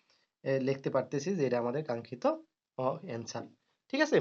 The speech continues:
তাহলে আজকের মতো এখানে ক্লাসটা সমাপ্তি করব। দেখা হবে পরবর্তী ক্লাসে।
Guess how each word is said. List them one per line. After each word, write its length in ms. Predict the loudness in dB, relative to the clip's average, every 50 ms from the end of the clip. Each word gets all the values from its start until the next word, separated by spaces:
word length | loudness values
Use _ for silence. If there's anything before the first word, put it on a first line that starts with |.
| 2 2 -8
তাহলে 200 | -2 4 6 6
আজকের 200 | 6 6 2 0
মতো 120 | 4 4
এখানে 180 | 6 6 6 4
ক্লাসটা 300 | 6 4 4 4 2 -2 -2
সমাপ্তি 360 | 0 0 0 0 -2 -2 2
করব। 220 | 2 4 4 4 2 2 0 -4 _ _ _ _ -2
দেখা 200 | -2 0 2 4
হবে 120 | 4 4 4
পরবর্তী 480 | 4 4 4 6 6 4 2 0 -4 -2
ক্লাসে। 380 | 2 4 2 4 4 2 2